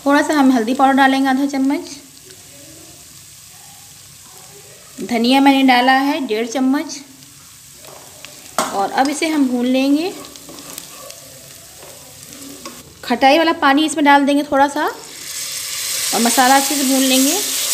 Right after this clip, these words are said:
और पानी डाल के भूनेंगे तो बहुत अच्छे से मसाला हमारा भून जाएगा। सरसों दाना पीस लिया था, पाउडर बनाया था, तो उसे हम एक चम्मच डाल देंगे। मैंने खटाई भी डाल दिया है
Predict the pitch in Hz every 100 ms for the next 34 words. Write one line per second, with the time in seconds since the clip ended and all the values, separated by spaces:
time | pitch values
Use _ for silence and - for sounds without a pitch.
0 | - - 214 214 247 269 277 285 294 277
1 | 277 285 285 269 247 254 262 - 277 277
2 | 262 254 254 240 233 240 220 233 247 247
3 | 254 262 320 - - - - - - -
4 | 247 254 302 285 294 294 262 262 269 277
5 | 302 277 247 240 277 269 269 277 277 339
6 | 311 262 285 269 254 277 285 269 269 220
7 | 226 240 254 285 381 - - - - -
8 | - - 254 294 302 277 269 294 285 285
9 | 277 285 285 302 359